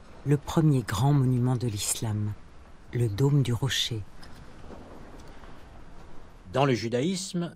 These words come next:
Speaker 2: il y avait un temple unique. Euh, l'islam a développé, euh, l'idée également d'un temple unique. Et ce temple se trouvait à la Mecque.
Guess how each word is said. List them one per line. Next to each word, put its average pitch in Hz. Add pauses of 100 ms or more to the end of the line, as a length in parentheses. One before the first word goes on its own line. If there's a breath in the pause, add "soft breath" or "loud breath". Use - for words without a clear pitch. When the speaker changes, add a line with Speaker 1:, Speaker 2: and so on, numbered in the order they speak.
Speaker 2:
il 107
y 101
avait 110
un 127
temple 110
unique. 110 (760 soft breath)
Euh, 95
l'islam 180 (420)
a 98
développé, 117
euh, 110
l'idée 101
également 143
d'un 143
temple 123
unique. 107 (480 loud breath)
Et 101
ce 98
temple 185
se -
trouvait 127
à 131
la 113
Mecque. -